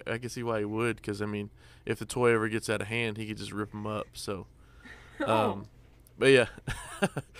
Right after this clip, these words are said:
Speaker 1: uh, basically the beginning of the movie is they're having a, uh, um, a garage sale, and, uh, the mom comes in and picks up a toy or two that,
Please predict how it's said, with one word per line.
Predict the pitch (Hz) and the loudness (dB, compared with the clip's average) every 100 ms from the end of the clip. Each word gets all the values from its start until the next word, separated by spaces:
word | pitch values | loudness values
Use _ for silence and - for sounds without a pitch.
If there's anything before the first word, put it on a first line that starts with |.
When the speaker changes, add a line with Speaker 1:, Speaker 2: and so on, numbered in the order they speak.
| - - - - | -16 -16 -6 6
Speaker 1:
uh, | 139 131 | 8 8
basically | 117 190 - 143 131 | 8 4 4 0 2
the | 120 117 | 2 0
beginning | 120 143 139 | 2 2 2
of | |
the | 123 | 2
movie | 127 123 120 | 2 2 4
is | 113 107 - | 2 2 2
they're | 110 | 2
having | 123 117 113 | 4 4 4
a, | 110 107 104 | 4 4 4
uh, | 95 98 107 - - - - - | 4 0 -6 -14 -20 -20 -20 -10
um, | - 107 101 98 104 - - | -2 -2 -2 -8 -12 -16 -6
a | 104 101 98 | -2 -2 -2
garage | 110 127 147 - | 4 6 6 4
sale, | 110 104 107 113 - - - | 0 2 0 -6 -20 -20 -6
and, | 110 107 104 104 | -2 0 0 0
uh, | 101 98 104 - - - - - - - - | -2 -2 -6 -10 -20 -20 -20 -20 -20 -18 -4
the | 117 | 4
mom | 123 131 127 | 8 6 4
comes | 127 120 120 | -2 -2 0
in | 117 | 0
and | 113 104 | 0 0
picks | 123 - | -2 0
up | 120 - | -2 0
a | |
toy | 107 120 117 117 | -2 2 4 4
or | 113 | 4
two | - 120 117 110 | 0 2 2 4
that, | 104 - | 2 2